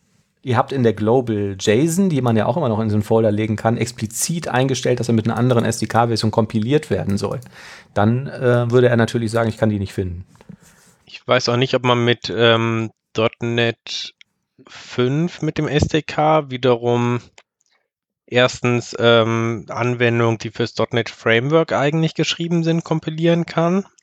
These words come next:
Speaker 2: oder ob man die zumindest ausführen kann. Ich hätte jetzt spontan bei beiden gesagt, nein, aber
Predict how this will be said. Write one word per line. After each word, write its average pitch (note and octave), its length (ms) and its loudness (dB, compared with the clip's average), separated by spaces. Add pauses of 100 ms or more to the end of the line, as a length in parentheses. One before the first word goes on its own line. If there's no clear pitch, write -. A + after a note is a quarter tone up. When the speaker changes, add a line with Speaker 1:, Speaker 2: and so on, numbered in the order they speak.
(260)
Speaker 2:
oder B2+ 280 2
ob A#2 140 -2
man B2+ 120 2
die B2+ 120 -4
zumindest B2+ 360 -2
ausführen A2+ 560 -2
kann. G#2+ 200 -6
Ich G#2 100 -6
hätte A#2 160 -2
jetzt - 120 -6
spontan A#2+ 540 0
bei C#3 120 2
beiden C#3 320 2
gesagt, B2+ 340 0
nein, C3+ 480 0
aber A2 400 -4